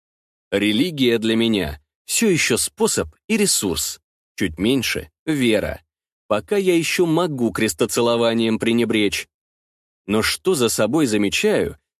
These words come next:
так то, что молюсь всё более искренне. А такой гниде, которую я только что убил, не следует поганить землю своим существованием. Его сослуживцы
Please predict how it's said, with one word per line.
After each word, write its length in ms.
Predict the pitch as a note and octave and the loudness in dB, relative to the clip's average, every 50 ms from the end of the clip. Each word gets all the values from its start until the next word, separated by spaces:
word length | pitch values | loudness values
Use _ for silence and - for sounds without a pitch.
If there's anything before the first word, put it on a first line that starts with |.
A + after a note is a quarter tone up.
| _ | _
так 160 | - A#2+ - _ | -8 -8 -6 _
то, 120 | - G#3+ | -4 -4
что 260 | - - - - F3 | -4 -2 0 0 2
молюсь 460 | D#3 C3+ C#3 D3 F#3 G#3 - - - | 2 2 2 2 2 0 0 -2 -2
всё 240 | - - - - A2+ | -2 -2 -2 0 0
более 300 | G#2+ A#2 A#2 A2+ B2 B2+ B2 A#2+ A2 | 0 2 2 2 2 2 2 2 0
искренне. 600 | F#2+ - - G2+ G#2 G#2 G2+ F#2+ D2 C#2+ - _ _ _ _ _ _ _ _ _ _ _ _ _ _ - | -2 -4 -2 -2 0 0 0 -2 -4 -6 -10 _ _ _ _ _ _ _ _ _ _ _ _ _ _ -8
А 140 | F#2 G2 | -6 -6
такой 500 | E2+ - G#2 G2+ E2 - - - F3+ C#3+ | -2 -2 -2 -2 -4 -4 -2 0 2 2
гниде, 540 | A2+ G#2+ G2+ G2 G#2+ C3 E3+ D#3 G#2 G2+ F#2+ | 2 0 0 0 0 0 0 0 0 -2 0
которую 480 | - G#2+ - - A#2 A2+ A#2 A#2+ A#2 A2+ | 0 -2 0 0 0 0 2 2 2 2
я 160 | A2+ A#2 A#2 | 2 0 0
только 280 | - A#2 G#2+ - - A2 | 0 -2 -2 -2 -2 -4
что 260 | - - - A#2+ G#2+ | -2 -2 0 0 0
убил, 380 | G#2 G2+ B2+ F3 E3 A2 E2+ D#2+ - _ _ _ _ _ - | 0 -2 -2 -2 -2 -2 -4 -6 -12 _ _ _ _ _ -4
не 140 | G#3 A3+ G#3 | -2 0 0
следует 640 | - - G#3+ A3 G#3+ F#3 A#2 A2 A2 G#2+ G2+ - - | 0 -2 0 0 0 2 2 2 2 2 0 0 -2
поганить 440 | A2+ A2 G#2+ A2+ A2+ A#2 A2+ G#2+ | -2 0 2 2 2 2 0 0
землю 400 | G2+ G2+ G#2 A2+ A2 G#2+ G#2+ G#2+ | 0 0 0 2 2 2 2 0
своим 320 | G2+ - A2+ A2 A2 A2 G2 | 0 0 2 2 2 2 2
существованием. 1160 | - A#2+ G#2+ - A#2+ A2 - - A#2 A2 A2 A2 A2 A2 G#2+ A2 G#2 G2+ F#2 D#2 D2+ D#2 - _ _ _ _ _ _ _ _ _ - | 0 0 0 0 0 -2 -2 0 0 0 2 2 2 0 0 0 0 0 -2 -4 -6 -8 -12 _ _ _ _ _ _ _ _ _ -10
Его 400 | D2 E2 G2 G#2+ B2+ E3+ F#3 - | -4 -2 0 0 2 0 0 0
сослуживцы 920 | - A#2+ G#2+ - - A2 G#2 G#2 D3 G3 - - - - - - D#2 | 0 -2 -2 -2 0 0 0 0 0 0 -2 -4 -6 -8 -8 -8 -10